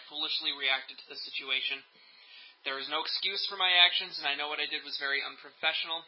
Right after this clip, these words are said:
I was immensely frustrated by a collection of things that took place throughout the fight, as well as leading up to it, but I'm certainly not trying to condone or excuse my actions.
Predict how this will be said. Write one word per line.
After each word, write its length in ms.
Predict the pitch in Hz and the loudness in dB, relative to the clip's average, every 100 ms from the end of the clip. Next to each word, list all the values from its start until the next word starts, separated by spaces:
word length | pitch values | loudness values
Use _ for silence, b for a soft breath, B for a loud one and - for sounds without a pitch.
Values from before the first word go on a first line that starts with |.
| _ _ - | _ _ -6
I 80 | 147 | -6
was 160 | 139 | -6
immensely 400 | 143 147 - 143 | -6 -8 -6 -10
frustrated 560 | 156 180 - 185 175 165 | -4 -2 -2 -2 -2 0
by 160 | 147 143 | 0 0
a 80 | |
collection 320 | - 147 147 147 | -2 -2 -2 -4
of 160 | 135 | -4
things 240 | 147 147 139 | -4 -4 -8
that 160 | 123 | -8
took 160 | 151 143 - | -8 -8 -2
place 240 | 143 135 - | -2 -2 -6
throughout 240 | 143 139 | -6 -8
the 80 | - | -2
fight, 240 | 165 160 - B B - | 4 4 4 B B -14
as 160 | 139 | -2
well 160 | 139 135 | -2 -2
as 80 | 131 | -4
leading 240 | 139 131 165 | -6 -2 -2
up 160 | - | -2
to 160 | 190 180 | -4 -4
it, 80 | 185 - B B B 160 | -6 -10 B B B -4
but 80 | |
I'm 160 | 147 - | -2 0
certainly 320 | 180 165 165 | 0 2 2
not 160 | 156 - 165 | 2 0 0
trying 240 | 156 151 | 0 0
to 80 | 147 | -2
condone 320 | 151 143 143 | 0 0 0
or 160 | 139 135 | -2 -4
excuse 320 | - 143 131 | -6 -6 -4
my 160 | 127 | 0
actions. 480 | 135 147 - 151 147 | 2 2 0 -6 -6